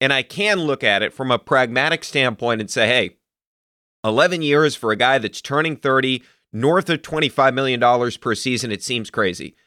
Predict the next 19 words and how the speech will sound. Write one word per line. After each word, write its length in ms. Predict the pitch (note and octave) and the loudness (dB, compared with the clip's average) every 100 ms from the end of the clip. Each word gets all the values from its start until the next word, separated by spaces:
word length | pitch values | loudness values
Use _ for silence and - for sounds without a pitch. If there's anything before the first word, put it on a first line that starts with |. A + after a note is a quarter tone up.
| _ _ _ _ _ _ - | _ _ _ _ _ _ -2
That's 320 | D3 G3 - | 0 0 0
the 140 | F#3 | -2
direction 460 | F3 E3 D#3+ - C#3+ | 2 2 0 -2 -4
the 40 | |
league 220 | C3 C#3+ B2 | 0 0 0
is 140 | - | 0
going, 300 | A#2 A2 G2 | 0 0 -2
though. 180 | F2 F#2+ | -6 -8
Trey 340 | - E3 G3 | -4 0 0
Turner, 380 | - E3+ G3 E3 | 0 -2 0 0
we 140 | C#3 | 0
just 220 | D3 E3 E3+ | -2 -2 0
mentioned 320 | F3 - D3 | -2 -2 -4
he 80 | B2 | 0
got 300 | D3 D#3 - | 2 2 0
three 220 | E3 D3+ | -2 0
hundred 180 | D3 C3+ | 0 0
million 300 | C#3 B2 A#2 | 0 0 2
dollars. 440 | A2+ F#2+ D#2 - | 2 2 -4 -10